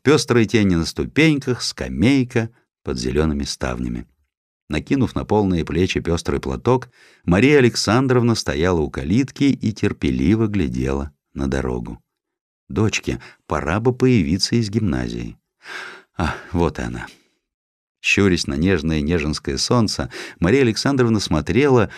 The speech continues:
как заворачивает из-за угла и несётся ей навстречу румяная девочка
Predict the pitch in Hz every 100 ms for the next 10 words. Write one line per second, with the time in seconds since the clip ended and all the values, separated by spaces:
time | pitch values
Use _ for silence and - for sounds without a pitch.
0 | - - 107 104 101 101 95 131 123 -
1 | 82 78 85 73 67 71 67 76 123 135
2 | 95 80 78 - 139 127 - 98 80 76
3 | - - 135 131 - 76 73 131 160 135
4 | 123 80 82 78 73 - - 67